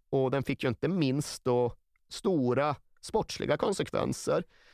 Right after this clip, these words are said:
Det blev inte så att F C Barcelona drog sig ur seriespel.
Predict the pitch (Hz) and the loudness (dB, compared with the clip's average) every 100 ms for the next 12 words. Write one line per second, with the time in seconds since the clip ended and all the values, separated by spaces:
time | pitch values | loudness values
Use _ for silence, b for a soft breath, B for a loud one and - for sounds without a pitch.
0 | b 151 127 151 196 190 165 - 127 127 | b 0 2 0 2 0 -2 -2 0 0
1 | 123 120 - - 123 120 123 123 120 117 | 0 0 -2 0 -2 0 2 2 2 -2
2 | 113 123 117 - 120 113 110 - 113 107 | 0 -2 -2 -2 0 0 -2 0 0 0
3 | 113 - - 120 117 | -2 -4 -2 0 0